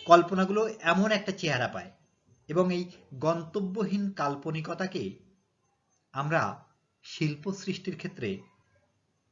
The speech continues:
ছাড় দেব কিনা সেটাই একটা প্রশ্ন। কাব্যের বিষয় উপস্থাপনার ক্ষেত্রেই পরিমিতিবোধ থাকা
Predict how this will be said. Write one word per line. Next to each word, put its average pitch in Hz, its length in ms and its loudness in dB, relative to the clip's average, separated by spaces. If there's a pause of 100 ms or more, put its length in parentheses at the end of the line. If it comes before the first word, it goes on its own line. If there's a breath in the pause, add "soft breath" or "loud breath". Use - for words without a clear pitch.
(140)
ছাড় 156 600 0
দেব 156 200 0
কিনা 127 460 -2 (1040)
সেটাই 147 380 -2
একটা - 180 -4
প্রশ্ন। 98 420 -12 (2500 soft breath)
কাব্যের 202 300 12
বিষয় 196 260 0
উপস্থাপনার 233 480 -10
ক্ষেত্রেই 196 540 -6 (880)
পরিমিতিবোধ 202 920 0
থাকা 143 420 -4